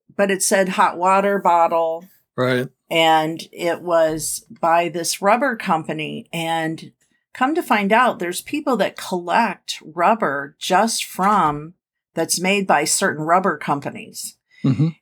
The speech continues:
Speaker 1: And there's also people that do collect, <laughs> um, enema bags. And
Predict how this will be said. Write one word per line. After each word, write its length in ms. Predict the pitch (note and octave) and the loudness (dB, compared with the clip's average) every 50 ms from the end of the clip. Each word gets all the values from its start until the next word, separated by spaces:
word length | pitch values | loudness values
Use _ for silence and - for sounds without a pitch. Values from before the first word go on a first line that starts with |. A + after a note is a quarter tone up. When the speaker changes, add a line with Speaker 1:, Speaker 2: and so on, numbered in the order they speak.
| _ - | _ -8
Speaker 1:
And 440 | - E3 E3+ E3+ E3+ E3+ F3 E3+ D#3+ | -4 -2 0 2 2 0 0 -2 -4
there's 260 | E3+ E3 F3 E3+ - | -4 -4 -2 0 2
also 380 | F3+ G3 A#3 A#3 - C#4 B3 | 2 4 2 2 0 -2 -2
people 420 | A3 - A3+ G3+ G3 G3 - F#3+ F3+ E3 | -2 -4 -6 -6 -4 -4 -4 -6 -4 -2
that 280 | F3+ E3+ C#3 A3+ A#3 | -2 -2 -2 -4 -6
do 300 | - E3+ F#3 G#3 A3+ A#3 | -6 -4 -2 -2 -2 -4
collect, 1040 | - - A3 G3 G3 G3+ F3+ F#3+ - - - - - D#3+ - - - - - - - _ _ | -4 -8 -8 -4 -2 0 0 0 0 -2 -4 -4 -6 -6 -6 -10 -14 -14 -16 -16 -16 _ _
<laughs> 60 | - | -2
um, 300 | D#3 E3 E3 E3 E3+ - - | 0 2 2 0 0 -2 -2
enema 400 | F#3 G#3 A#3+ D4 D4 G#3+ E3+ D3 | 0 0 2 2 2 0 0 2
bags. 640 | - D3 C3 C3+ C3+ C#3 - - - - - - - _ _ _ _ _ - | 2 2 2 2 0 -2 -6 -8 -8 -8 -8 -10 -12 _ _ _ _ _ -4
And 480 | E3+ E3 E3 E3 D#3+ D#3+ E3 D#3+ - | 0 2 2 2 2 0 -4 -8 -12